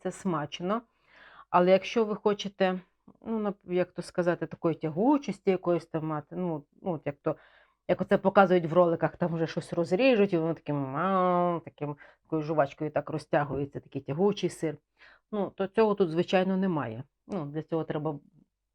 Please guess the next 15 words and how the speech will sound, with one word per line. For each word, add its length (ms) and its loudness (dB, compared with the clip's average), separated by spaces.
більш 240 -4
плавкий 420 -6
сир 220 -2
покласти 600 -4
і, 380 0
звичайно, 600 -2
більшими 420 -6
шматочками. 680 -10
Але 320 2
люкс. 300 -2
Ну 120 -4
що 180 -4
ж, 200 -16
ви 120 0
бачили, 500 2